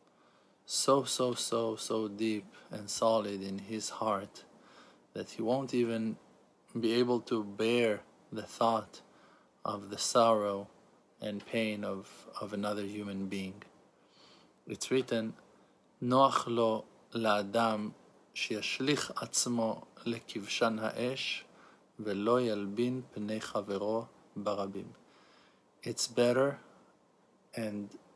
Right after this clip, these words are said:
even in the, in the way you say it in Hebrew, you say it's more comfortable,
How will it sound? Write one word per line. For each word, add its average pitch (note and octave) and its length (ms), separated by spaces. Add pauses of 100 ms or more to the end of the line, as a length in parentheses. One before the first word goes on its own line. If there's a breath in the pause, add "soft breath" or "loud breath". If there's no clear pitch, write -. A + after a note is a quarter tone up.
(440)
even A2+ 420 (920)
in A2 180
the, G#2+ 200 (120)
in A2+ 120
the A2 80
way A2+ 140
you A#2 140
say A#2 280
it A2+ 140
in G#2 100
Hebrew, A#2 440 (920 loud breath)
you A#2 180
say G#2+ 380 (460)
it's - 260
more A#2+ 280
comfortable, B2+ 960